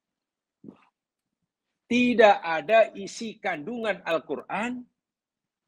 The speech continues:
yang bercanggah dengan fitrah kita. Sehingga Quran sebenarnya sangat dekat dengan diri kita. Karena selari dengan fitrah kita.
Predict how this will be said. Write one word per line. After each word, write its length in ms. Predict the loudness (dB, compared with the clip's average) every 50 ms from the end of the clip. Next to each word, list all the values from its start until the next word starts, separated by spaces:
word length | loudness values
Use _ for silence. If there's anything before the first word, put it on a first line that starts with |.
| _ _ _ _ _ _ _ _ _
yang 240 | -4 -2 -2 -2 -2
bercanggah 800 | -4 -6 -6 -8 _ -10 -8 -8 -6 -4 -2 -2 -2 -2 -6 -8
dengan 260 | -8 -8 -6 -8 -8 -8
fitrah 500 | -6 -6 -8 -8 -6 _ -2 -2 -2 -4 -6 -10
kita. 240 | -10 -10 -10 -16 -20 _ _ _ _ _ _ _ _ _ _ _ _ _ _ _ _ _ _ _
Sehingga 260 | -2 2 2 2 4 4
Quran 260 | 2 2 2 2 0
sebenarnya 300 | 0 0 -2 -2 -2 -2
sangat 300 | -2 -2 0 0 -2 -2 -2
dekat 400 | -4 -4 -4 _ _ -6 -6 -6 -6 _
dengan 240 | -6 -4 -4 -2
diri 220 | -2 0 0 -2 -2
kita. 320 | -4 -8 -10 -10 -14 -14 -14 _ _ _ _ _ _ _ _ _ _ _ _ _ _ _ _ _ _ _ _ _ _ _ _ _ _
Karena 240 | 0 2 2 2 0
selari 800 | -2 -2 -2 -2 0 0 2 2 2 2 2 2 2 2 2 0
dengan 240 | -2 -2 -4 -4 -6
fitrah 380 | -4 -4 -6 -4 -2 -4 -4 -4
kita. 320 | -4 -10 -12 -10 -12 -12